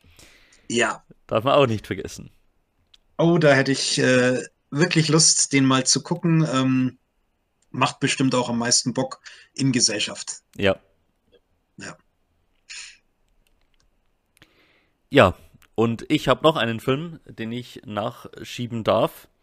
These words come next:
Speaker 2: Und zwar, ähm, The Last Action Hero,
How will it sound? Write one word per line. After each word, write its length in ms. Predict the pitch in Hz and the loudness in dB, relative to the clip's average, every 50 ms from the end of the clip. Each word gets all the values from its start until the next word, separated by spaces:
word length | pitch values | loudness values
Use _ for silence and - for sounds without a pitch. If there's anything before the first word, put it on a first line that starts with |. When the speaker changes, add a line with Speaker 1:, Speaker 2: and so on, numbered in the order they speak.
| _ - _ _ _ _ _ _ _ | _ -20 _ _ _ _ _ _ _
Speaker 2:
Und 200 | - 107 113 - | -8 -8 -6 -8
zwar, 720 | - - - 104 92 92 104 117 131 143 147 - - _ _ _ _ _ _ _ _ _ _ _ _ _ _ _ _ - | -8 -4 0 2 4 6 6 6 4 2 2 -2 -6 _ _ _ _ _ _ _ _ _ _ _ _ _ _ _ _ -2
ähm, 800 | 107 110 113 113 117 120 120 120 120 120 120 123 123 117 - - _ _ _ _ - | 0 0 0 0 0 -2 -4 -6 -8 -8 -8 -8 -10 -12 -14 -16 _ _ _ _ -20
The 320 | 98 98 95 117 113 110 - - _ _ _ _ _ _ _ _ _ _ _ _ _ _ _ _ _ _ _ | -20 -10 -6 -6 -6 -6 -6 -12 _ _ _ _ _ _ _ _ _ _ _ _ _ _ _ _ _ _ _
Last 420 | - 92 98 101 135 - - - - | -2 2 2 2 2 0 -4 -8 -8
Action 320 | - - - - - 143 | -8 -8 -8 -8 -10 -8
Hero, 540 | 135 117 127 131 131 139 151 165 180 190 | -6 -2 0 2 4 4 2 2 0 -2